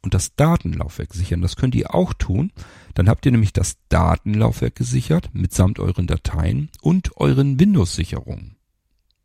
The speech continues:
Also hier könnt ihr nochmal eine zusätzliche Langzeitarchivierung des kompletten Systems machen, samt aller Windows,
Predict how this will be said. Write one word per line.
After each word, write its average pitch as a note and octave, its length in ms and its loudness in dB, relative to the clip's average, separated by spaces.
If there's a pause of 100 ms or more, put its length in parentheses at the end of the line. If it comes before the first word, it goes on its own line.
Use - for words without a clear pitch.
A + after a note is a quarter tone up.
(220)
Also F2+ 160 2
hier G2 140 0
könnt C3 180 -2
ihr A#2+ 60 -2
nochmal G#2+ 260 -2
eine F#2 140 2
zusätzliche B2+ 840 0
Langzeitarchivierung G#2 1000 0 (320)
des - 140 0
kompletten G2+ 640 0
Systems - 540 0
machen, D2+ 280 -6
samt A#2 360 0
aller G#2+ 320 2
Windows, E3 480 2